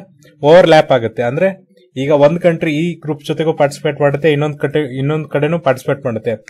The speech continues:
ಅದನ್ನೇನಪ್ಪ ಅಂದ್ರೆ ಆಗ್ದಿರಂಗೆ ಏನಪ್ಪ ಅಂದ್ರೆ ಮೇಜರ್ ಗ್ರೂಪಿಂಗ್ ಏನಿದೆಯಲ್ಲ ಅವರೇ ನೋಡ್ಕೋಬೇಕು ಅಂತ ಹೇಳ್ತಿದ್ದಾರೆ. ಇದರಿಂದ ಏನಾಗುತ್ತೆ ಅಂದ್ರೆ ಒಬ್ರ ಮತ್ತೆ ಇನ್ನೊಬ್ರ ಮಧ್ಯೆ ಅಸೂಯೆ ಬರುತ್ತೆ, ಜಗಳಗಳಾಗದೆ ನಾವೇನಪ್ಪ ಅಂದ್ರೆ ನಮ್ದೇನ್ ಕಾಮನ್ ಅಚೀವ್ಮೆಂಟ್ ಇದೆಯಲ್ಲ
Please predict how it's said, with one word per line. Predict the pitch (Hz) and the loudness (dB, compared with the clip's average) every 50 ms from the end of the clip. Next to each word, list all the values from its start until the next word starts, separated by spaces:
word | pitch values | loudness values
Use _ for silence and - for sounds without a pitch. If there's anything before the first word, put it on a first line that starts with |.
| - _ - - _ _ | -20 _ -20 -20 _ _
ಅದನ್ನೇನಪ್ಪ | 120 131 143 185 185 180 175 175 165 - - | -2 0 2 2 2 2 2 2 0 0 -2
ಅಂದ್ರೆ | 156 160 180 185 - - | -2 0 0 0 0 0
ಆಗ್ದಿರಂಗೆ | 131 135 143 147 143 165 160 160 151 156 | 0 0 0 2 2 2 2 2 2 0
ಏನಪ್ಪ | 151 147 143 143 147 | 0 -2 -2 -2 -4
ಅಂದ್ರೆ | 143 156 175 | -4 -4 -2
ಮೇಜರ್ | 151 139 143 143 143 165 165 - | 0 2 2 4 4 4 2 2
ಗ್ರೂಪಿಂಗ್ | 156 151 - - 151 147 147 | 0 -6 -6 -6 -4 -2 -2
ಏನಿದೆಯಲ್ಲ | 143 139 135 123 139 156 143 | -2 -2 -2 0 0 0 2
ಅವರೇ | 127 127 147 160 156 | 2 4 4 4 4
ನೋಡ್ಕೋಬೇಕು | 143 139 139 - - 139 127 131 123 127 | 4 2 0 0 0 -2 -2 -2 0 -2
ಅಂತ | 120 120 180 190 190 - _ _ _ _ _ - | -2 -2 -2 -4 -4 -6 _ _ _ _ _ 0
ಹೇಳ್ತಿದ್ದಾರೆ. | 135 123 117 - 120 107 110 117 110 101 95 _ _ _ _ _ _ _ _ - | 2 2 2 0 -6 -6 -4 -4 -4 -4 -6 _ _ _ _ _ _ _ _ -6
ಇದರಿಂದ | 139 143 165 185 185 180 | -2 0 2 2 2 2
ಏನಾಗುತ್ತೆ | 180 175 170 170 160 160 160 156 | 2 2 2 2 0 0 -2 -2
ಅಂದ್ರೆ | 156 175 180 | 0 0 2
ಒಬ್ರ | 147 139 139 135 165 170 | 2 2 0 -2 -2 -4
ಮತ್ತೆ | 160 156 147 143 143 143 - - 170 170 147 | -4 -4 -6 -10 -10 -8 0 2 4 4 4
ಇನ್ನೊಬ್ರ | 143 147 147 143 151 147 | 2 0 0 0 -2 -2
ಮಧ್ಯೆ | 143 147 143 147 131 | 0 0 0 0 0
ಅಸೂಯೆ | 120 113 - 160 156 151 147 | -2 -4 -2 0 2 2 2
ಬರುತ್ತೆ, | 131 123 120 117 120 123 120 120 - _ _ _ _ _ _ _ _ - | 2 0 0 0 0 -2 -2 -2 -4 _ _ _ _ _ _ _ _ -2
ಜಗಳಗಳಾಗದೆ | 147 143 160 156 156 156 147 139 131 135 147 143 | 0 0 2 2 4 4 2 2 2 0 -2 -2
ನಾವೇನಪ್ಪ | 143 139 135 139 139 139 139 139 | 0 0 -2 0 -2 -2 -2 -4
ಅಂದ್ರೆ | 131 139 180 180 | -4 -4 -4 -4
ನಮ್ದೇನ್ | 147 143 139 135 139 156 156 | -4 -4 -4 -2 -2 -2 -2
ಕಾಮನ್ | 151 - 127 131 151 160 151 | 0 0 0 2 2 0 0
ಅಚೀವ್ಮೆಂಟ್ | 139 143 - 156 143 143 135 135 135 | -2 -2 -2 -4 -2 -2 -2 -2 -4
ಇದೆಯಲ್ಲ | 120 113 131 156 | -4 -2 -2 -2